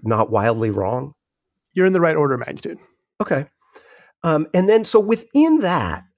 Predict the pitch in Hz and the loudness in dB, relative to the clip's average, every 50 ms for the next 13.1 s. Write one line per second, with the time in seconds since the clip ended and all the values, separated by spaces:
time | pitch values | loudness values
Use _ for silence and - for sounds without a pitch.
0 | _ _ _ _ _ _ _ _ - 156 147 - _ - - - - - - 196 | _ _ _ _ _ _ _ _ -2 -2 -2 -2 _ -10 -10 -8 -8 -4 -4 -2
1 | 175 247 247 262 - - - 180 156 147 - - - 180 135 107 104 120 131 - | 2 2 2 2 0 -6 -4 -2 -2 -2 -2 -2 0 0 0 0 -2 -6 -6 -2
2 | - 170 151 135 139 135 - 123 101 - 156 143 - - 151 165 156 131 - - | -2 -2 0 0 -2 -4 -4 -8 -8 -4 -6 -4 -2 0 0 2 2 0 -2 -6
3 | - 139 123 - 127 123 117 120 113 - 135 120 117 110 - - - - _ _ | -8 -8 -6 -4 -2 -2 0 -2 -2 -2 -4 -6 -6 -8 -12 -20 -20 -20 _ _
4 | - 220 285 - - 120 - - _ - 147 151 151 - - - 247 277 262 220 | -2 0 2 2 2 0 -2 -6 _ -2 -2 -2 -2 -4 -6 -4 -2 0 0 0
5 | 175 - - - - 147 139 127 117 117 117 117 113 107 107 107 - _ _ _ | -2 -2 -4 -2 -2 0 0 0 0 0 0 0 -2 -4 -6 -10 -14 _ _ _
6 | _ _ _ _ _ _ _ _ _ _ _ _ _ - - 196 190 196 185 - | _ _ _ _ _ _ _ _ _ _ _ _ _ -10 -6 -2 -2 -2 -2 -4
7 | - - 156 170 185 190 190 156 160 165 151 147 147 143 139 - 131 170 185 175 | -8 -6 -2 0 0 0 0 0 2 0 2 2 2 -2 -4 -2 0 0 0 0
8 | 156 156 175 - - 165 127 175 180 170 - 156 143 165 175 - - - - - | 0 -2 -4 -2 -2 -4 -2 -2 -4 -2 0 0 0 0 0 -2 -6 -12 -12 -12
9 | - - _ _ _ _ _ _ _ - 143 139 120 95 113 131 - _ _ _ | -12 -14 _ _ _ _ _ _ _ -4 -2 0 0 0 -2 -4 -8 _ _ _
10 | _ _ _ - - - 202 208 233 226 - 202 185 165 160 - - 151 156 - | _ _ _ -12 -2 0 4 4 4 4 4 2 0 0 -4 0 0 0 0 2
11 | - 147 123 - 131 120 110 95 90 - 113 110 113 123 135 - 117 127 131 123 | 0 -2 0 2 0 2 2 0 0 0 0 0 0 0 -2 -2 -2 0 0 0
12 | 120 120 120 123 - - 175 202 202 - 170 180 160 127 127 131 139 160 143 107 | 0 0 -2 -2 -2 -2 -2 -2 -2 -2 0 2 2 4 4 2 2 2 0 -4
13 | - - | -6 -10